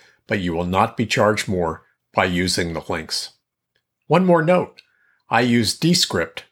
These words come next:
for editing the podcast. If you do any video or audio editing, you should check out what Descript offers. It's an incredible tool for creatives.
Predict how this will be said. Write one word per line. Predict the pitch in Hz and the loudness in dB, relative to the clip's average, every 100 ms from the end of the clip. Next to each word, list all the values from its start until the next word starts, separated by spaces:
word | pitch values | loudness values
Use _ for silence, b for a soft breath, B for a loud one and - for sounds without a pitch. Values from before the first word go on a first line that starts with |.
| _ | _
for | 104 101 | -6 -2
editing | 107 107 101 104 | 0 2 2 0
the | 107 | -2
podcast. | 101 95 90 - 98 92 - - _ _ _ _ _ - | 0 0 0 -2 -12 -12 -14 -18 _ _ _ _ _ -14
If | - | -4
you | 104 | -4
do | 87 92 - - | -2 -6 -4 0
any | 180 196 | 2 2
video | 147 151 147 143 143 - | 2 2 4 4 2 -2
or | 113 95 90 - | -2 -2 -2 -2
audio | 120 143 160 147 | 2 2 2 0
editing, | - 139 107 90 82 87 _ - | 0 0 0 -2 -4 -8 _ -4
you | 117 | -2
should | 131 117 95 | 0 -2 -2
check | - 120 110 | 0 0 2
out | 107 104 104 | 2 0 -2
what | 104 87 80 | -6 -6 -4
Descript | 110 110 - 101 - - | -4 -2 0 -2 -2 -2
offers. | 113 98 - 80 - - b b b b b | 2 2 0 -10 -10 -10 b b b b b
It's | 139 - | -2 -2
an | 104 | -2
incredible | 95 92 - 143 151 151 | -4 -2 0 2 2 0
tool | 151 127 101 101 | 0 -2 -2 -2
for | - 101 | -4 -4
creatives. | - 110 101 98 78 - - | -4 -4 0 -2 -4 -10 -14